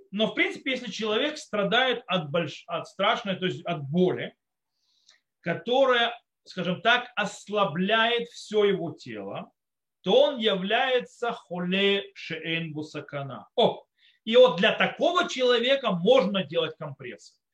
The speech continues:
Ниже этого, то есть уровня болезни, компрессы делать нельзя, потому что компрессы, мы сейчас увидим, то есть это, их и так, то есть не очень легко делать.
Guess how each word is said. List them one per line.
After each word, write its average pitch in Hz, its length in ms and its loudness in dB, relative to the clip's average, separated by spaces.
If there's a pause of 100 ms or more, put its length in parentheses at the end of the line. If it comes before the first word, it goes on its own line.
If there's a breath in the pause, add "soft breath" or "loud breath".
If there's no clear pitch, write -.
(500)
Ниже 277 500 2
этого, 240 720 2 (340)
то 196 80 -2
есть 180 140 -2
уровня 214 640 0 (140)
болезни, 202 800 2 (100)
компрессы 196 540 0
делать 202 320 0
нельзя, 190 380 2
потому 220 220 -6
что - 100 -12
компрессы, 233 760 -2 (320)
мы 185 220 -4
сейчас 190 160 -6
увидим, 240 320 0
то 190 80 -4
есть - 100 -4
это, 196 220 -8
их 208 320 -8
и 247 80 -6
так, 339 240 0
то 262 80 -4
есть 175 100 -6
не 220 60 -4
очень 208 240 -2
легко 202 320 -2
делать. 160 420 -4